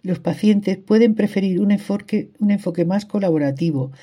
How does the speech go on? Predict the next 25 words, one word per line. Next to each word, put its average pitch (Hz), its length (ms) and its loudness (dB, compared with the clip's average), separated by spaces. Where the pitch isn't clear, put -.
en 208 80 2
el 185 140 2
que 170 100 0
participan 151 720 -6
plenamente 175 640 0
en 156 80 -2
el 151 80 -4
proceso 196 420 -4
de 185 140 -4
toma 147 280 -4
de 131 180 0
decisiones. 131 680 -10
Flexibilidad 208 800 2
para 196 200 -2
responder 202 500 0
a 208 60 2
los 170 160 -2
cambios 202 400 0
en 165 100 0
el 151 120 4
estado 190 360 -2
de 175 100 2
salud 147 320 -4
del 131 180 -6
paciente. 135 540 -10